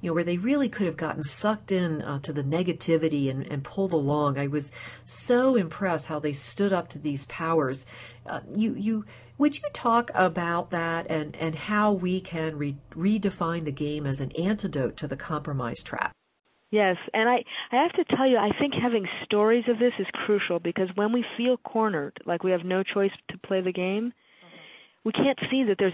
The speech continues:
Speaker 2: any other way to go. So I love the idea that, <clears throat> that there are stories that can help us remember the, the incredible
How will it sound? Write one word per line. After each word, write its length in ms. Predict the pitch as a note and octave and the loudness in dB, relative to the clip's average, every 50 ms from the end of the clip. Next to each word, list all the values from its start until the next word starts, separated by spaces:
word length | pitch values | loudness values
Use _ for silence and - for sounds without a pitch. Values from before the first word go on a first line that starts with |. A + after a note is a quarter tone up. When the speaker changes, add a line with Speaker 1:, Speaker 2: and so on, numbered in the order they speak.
| - - | 0 -2
Speaker 2:
any 300 | A#3+ G#3 A3 A#3 A3+ G#3+ | 0 0 2 2 2 2
other 200 | G#3+ G3 G3 G3 | 2 2 2 4
way 180 | F#3+ F#3 F#3 | 4 4 4
to 60 | F3+ F3 | 4 2
go. 360 | E3+ E3 D#3 - C#2+ - - - _ _ _ _ _ _ _ _ _ _ - | 2 0 0 0 -2 -6 -12 -18 _ _ _ _ _ _ _ _ _ _ -4
So 80 | F3 | 0
I 100 | F3 F3 | 0 2
love 340 | F3+ F#3+ F#3+ G#3 A3 B3+ C4+ B3 | 2 2 4 4 6 6 4 4
the 100 | B3+ B3+ | 4 4
idea 440 | B3 A#3 G3+ G#3 G#3 G3+ F3+ D#3+ - | 4 4 4 2 2 2 2 0 -2
that, 560 | - _ _ _ - B3+ B3 A3+ G3+ E3+ D#3+ F3 - | -4 _ _ _ -4 -2 0 0 -2 -2 -6 -10 -6
<clears throat> 80 | - | -2
that 120 | G3+ F#3+ - | -2 0 2
there 140 | G3+ G3 F#3 | 2 4 4
are 100 | F3+ F3 - - - | 4 2 0 -2 0
stories 480 | - A#3+ B3+ C4+ C4+ A#3 G3 F#3 F3+ - - | 2 4 6 6 6 6 4 2 0 0 0
that 120 | F3+ F3+ | -2 0
can 120 | - F3+ E3+ | 0 -4 -4
help 380 | E3 E3+ G#3+ A#3+ B3+ B3 - | -2 0 0 0 0 0 0
us 220 | F#3+ E3 D#3+ D#3+ - - - _ _ _ _ _ _ - - - - _ _ _ - | 0 2 2 0 -2 -6 -14 _ _ _ _ _ _ -20 -20 -20 -20 _ _ _ -2
remember 680 | G3 F#3+ G3 G3 G#3 G#3+ A3 A3+ A3 G#3 G3+ G3 F#3 | -2 0 0 2 2 2 2 2 4 4 4 4 4
the, 420 | F3 E3+ F#3 F3+ F3 F3 F3 - - - _ - - | 2 2 4 4 4 4 2 -2 -4 -10 _ -16 -6
the 100 | G3 G3 | -4 -4
incredible 420 | F#3 - - C4 D4 D4+ B3+ A3+ | -4 -2 -2 0 0 0 0 0